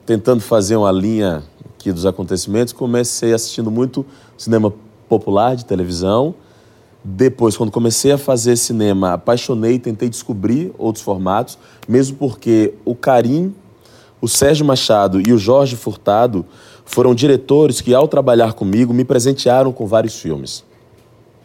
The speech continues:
O Karim, no primeiro dia que a gente se encontrou, ele me deu sete filmes sobre a temática gay, em formatos diferentes, e falou, "Assista." Jorge Furtado, cada dia do set de filmagem, ele trazia um filme diferente ou um livro diferente. E Sérgio Machado também.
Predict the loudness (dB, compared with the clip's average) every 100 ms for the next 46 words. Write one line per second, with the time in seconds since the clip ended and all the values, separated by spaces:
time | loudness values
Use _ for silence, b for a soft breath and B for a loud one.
0 | _ -2 2 4 4 2 2 2 2 2
1 | 2 -2 -4 -6 -6 -2 -2 -2 0 0
2 | 0 -2 -4 -4 -4 -2 -2 -4 -4 -4
3 | -4 -4 -4 -6 -2 -4 -6 b b b
4 | -12 -4 -2 0 -2 -4 -12 -8 -4 -2
5 | -2 -6 -8 -4 -4 -4 -6 -10 -12 -14
6 | -16 -18 b b b b b -6 0 0
7 | -2 -6 -2 0 0 0 -8 -2 0 2
8 | 0 2 0 0 0 -2 -2 -8 -6 -2
9 | 0 0 0 -2 -2 0 0 0 -2 -4
10 | -2 -4 -4 -2 -2 0 -2 -6 b b
11 | 0 2 4 2 -2 -2 -2 0 -4 -8
12 | -16 b b b b -8 -2 2 2 2
13 | -4 -2 0 0 0 -4 -2 -2 -2